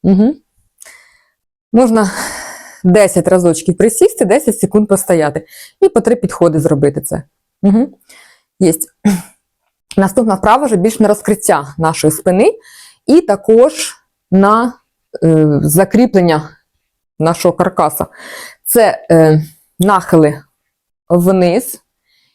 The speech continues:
і ручки назад. Тобто ми знову нахиляємося вниз, але з рівними ногами. Нахиляємося, руки як, як крила, да, розводимо, лопатки з'єднуємо. І нахиляємося вниз, і слегка піднімаємося вверх. Нахиляємося,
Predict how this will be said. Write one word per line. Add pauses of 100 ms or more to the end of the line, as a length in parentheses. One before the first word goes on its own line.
(240)
і
ручки
назад.
Тобто
ми
знову
нахиляємося
вниз,
але
з
рівними (300)
ногами. (460)
Нахиляємося,
руки (120)
як, (340)
як (400)
крила,
да,
розводимо,
лопатки
з'єднуємо. (380)
І
нахиляємося
вниз,
і
слегка
піднімаємося
вверх.
Нахиляємося,